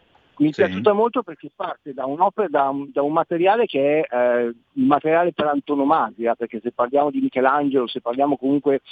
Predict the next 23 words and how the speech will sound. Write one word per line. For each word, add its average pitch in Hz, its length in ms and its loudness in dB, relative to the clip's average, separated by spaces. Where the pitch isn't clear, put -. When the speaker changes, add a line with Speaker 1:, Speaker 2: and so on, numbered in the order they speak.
Speaker 1:
di 131 100 -4
Canova, 135 560 2
se 139 80 -10
parliamo 147 520 -2
dei 143 160 0
grandi 147 640 -2
scultori 123 720 -2
del 113 200 -4
passato, 160 680 -2
stiamo 131 240 -2
parlando 135 320 0
di 123 140 0
marmo. 101 580 -2
Eppure 214 480 0
lui 247 420 0
ha - 120 -2
fatto 170 320 -4
diventare 165 720 0
lo 139 160 2
scarto 131 800 -2
di 127 100 -10
qualsiasi 160 760 -2
cosa 196 500 0